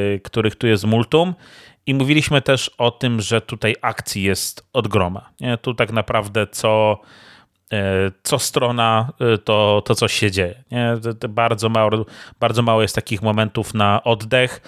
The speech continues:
E, Sejna cały czas próbuje dopytać swoją babkę i ciotkę o to, co się dzieje, e, co się stało, jaka jest historia, jakie jest drugie dno tego wszystkiego. One: „Nie teraz, nie teraz, bo, bo się dzieje, tak? Później ci to wszystko wytłumaczymy”.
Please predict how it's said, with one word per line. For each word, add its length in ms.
E, 360
Sejna 320
cały 220
czas 180
próbuje 440
dopytać 540
swoją 520
babkę 380
i 60
ciotkę 380
o 100
to, 200
co 120
się 180
dzieje, 320
e, 260
co 140
się 140
stało, 540
jaka 240
jest 140
historia, 720
jakie 260
jest 140
drugie 220
dno 160
tego 200
wszystkiego. 380
One: 160
„Nie 120
teraz, 300
nie 100
teraz, 300
bo, 480
bo 200
się 160
dzieje, 300
tak? 220
Później 280
ci 80
to 100
wszystko 220
wytłumaczymy”. 540